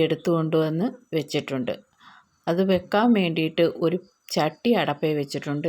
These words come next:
ചട്ടി ചൂടായി വന്നപ്പോൾ രണ്ട് ടീസ്പൂൺ എണ്ണ ഒഴിച്ചു കൊടുത്തിട്ടുണ്ട്. അതൊന്ന് ചൂടായി വന്നപ്പോഴത്തേക്ക് ഒരു ടീസ്പൂണോളം കടു കൂടി ഇട്ട് കൊടുത്തിട്ടുണ്ട്. കടു പൊട്ടി വന്നപ്പോഴത്തേക്ക് അതിനകത്തോട്ട് ഞാനൊരു കുറച്ച് തേങ്ങ കു-,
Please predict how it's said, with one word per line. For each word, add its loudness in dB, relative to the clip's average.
ചട്ടി -2
ചൂടായി 0
വന്നപ്പോൾ 0
രണ്ട് 0
ടീസ്പൂൺ -2
എണ്ണ 0
ഒഴിച്ചു -4
കൊടുത്തിട്ടുണ്ട്. -4
അതൊന്ന് 0
ചൂടായി 2
വന്നപ്പോഴത്തേക്ക് -2
ഒരു -2
ടീസ്പൂണോളം -2
കടു 4
കൂടി 2
ഇട്ട് -6
കൊടുത്തിട്ടുണ്ട്. -8
കടു 2
പൊട്ടി 2
വന്നപ്പോഴത്തേക്ക് -2
അതിനകത്തോട്ട് 0
ഞാനൊരു 0
കുറച്ച് 0
തേങ്ങ 0
കു-, 2